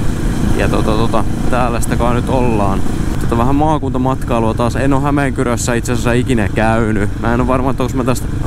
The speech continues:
varmaan joskus oon mennyt autolla ohitte, mutta täällä mä en oo sillain niinku, niinku, en, en, siis käytännössä en muista tästä paikasta yhtään mitään.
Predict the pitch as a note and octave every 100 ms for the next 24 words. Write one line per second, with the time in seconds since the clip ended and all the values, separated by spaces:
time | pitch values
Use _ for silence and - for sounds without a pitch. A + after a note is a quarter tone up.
0 | - B2+ B2+ B2+ B2+ C3 A#2+ G#2 B2 A#2
1 | A#2 A#2+ A#2 - - - - - C3+ C3
2 | A#2+ G#2+ - C3+ C#3+ B2+ A#2+ A2 G#2+ -
3 | G#2+ G#2+ - G#2+ A2 G#2+ G#2 G#2+ A2 G#2+
4 | G#2 G#2 G#2 G2+ G#2+ G#2+ G#2+ - - -
5 | - - - - - - A2+ G#2+ G#2+ G2
6 | B2+ F#3 F#3 G3 - - D3+ - E3 F3
7 | A3+ G#3+ G3 F3+ E3 - C3 B2+ - A#2+
8 | A#2+ G#2+ B2 A#2 A2 A2 G#2 G2+ G2+ F#2+
9 | F2